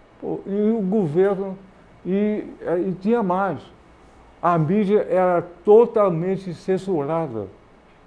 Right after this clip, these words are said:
A popula-, população pouco conhecia.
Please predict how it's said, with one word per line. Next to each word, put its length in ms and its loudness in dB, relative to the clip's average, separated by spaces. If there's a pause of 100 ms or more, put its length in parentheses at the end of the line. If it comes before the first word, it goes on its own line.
(800)
A 120 -4
popula-, 460 -2 (160)
população 480 0 (200)
pouco 400 6
conhecia. 880 0